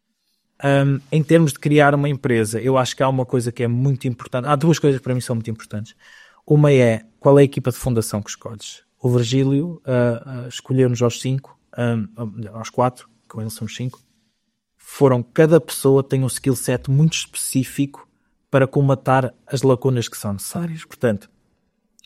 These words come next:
nenhum de nós se atropela naquilo que são os nossos skill sets, cada um encaixa nas peças do puzzle e nós todos somos um puzzle completo. Eu acho que muitas vezes há a tentação que é, eu tirei, imagina, a engenharia biomédica, tenho os meus melhores amigos, que são dois ou três em engenharia biomédica, e agora pegamos todos e vamos criar uma empresa.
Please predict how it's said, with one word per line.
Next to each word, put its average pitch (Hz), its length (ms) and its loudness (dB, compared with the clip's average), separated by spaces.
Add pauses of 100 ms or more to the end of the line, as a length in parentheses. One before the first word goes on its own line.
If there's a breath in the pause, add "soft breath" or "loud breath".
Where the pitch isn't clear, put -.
(160)
nenhum 139 300 4
de 156 80 4
nós 120 300 2
se - 120 -4
atropela 120 680 0
naquilo 120 320 -2
que - 100 -18
são 120 240 -2
os 113 140 -4
nossos 120 220 -4
skill 117 260 -6
sets, - 480 -6
cada 120 240 -2
um 123 200 -2
encaixa 123 540 -2
nas 110 180 -4
peças 113 300 -4
do 107 100 -8
puzzle 120 400 0
e 117 60 -2
nós 113 160 -6
todos 110 260 -6
somos 110 220 -4
um 107 80 -8
puzzle 104 280 -6
completo. 104 520 -12 (580 loud breath)
Eu 135 120 4
acho 135 120 2
que 151 60 -2
muitas 143 220 2
vezes 117 200 0
há 120 80 2
a - 20 -2
tentação 123 540 -4
que 120 200 -2
é, 98 160 -4 (360 soft breath)
eu 131 160 4
tirei, 127 420 2
imagina, 117 460 0
a - 20 -4
engenharia 117 380 -2
biomédica, 131 600 -2
tenho 127 280 -2
os 117 80 -4
meus 127 180 0
melhores 120 240 0
amigos, 120 380 0
que - 60 -12
são 117 120 -2
dois 117 160 0
ou 117 80 -2
três 120 300 -2
em 117 60 -6
engenharia 113 280 -4
biomédica, 127 480 -2
e 135 40 -2
agora 131 200 2
pegamos 135 480 0
todos 135 240 2
e 135 40 2
vamos 131 200 -2
criar 123 160 -2
uma 117 100 0
empresa. 104 380 -6